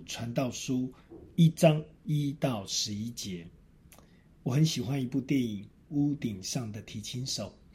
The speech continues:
当一个父亲他在感叹要嫁女儿的时候，他就用今天的一章五节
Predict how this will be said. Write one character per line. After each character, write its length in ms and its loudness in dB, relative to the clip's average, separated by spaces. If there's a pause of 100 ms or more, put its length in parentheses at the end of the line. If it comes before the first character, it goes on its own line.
(800)
当 160 4
一 60 4
个 80 2
父 260 2
亲 440 0 (340)
他 160 -6
在 160 -2
感 300 -8
叹 440 -4
要 200 -2
嫁 340 -2 (420)
女 240 -4
儿 160 -6
的 80 -8
时 240 -8
候， 320 -6 (400)
他 140 0
就 120 6
用 160 10
今 200 8
天 180 10
的 80 10
一 160 4
章 220 4
五 180 -2
节 420 -2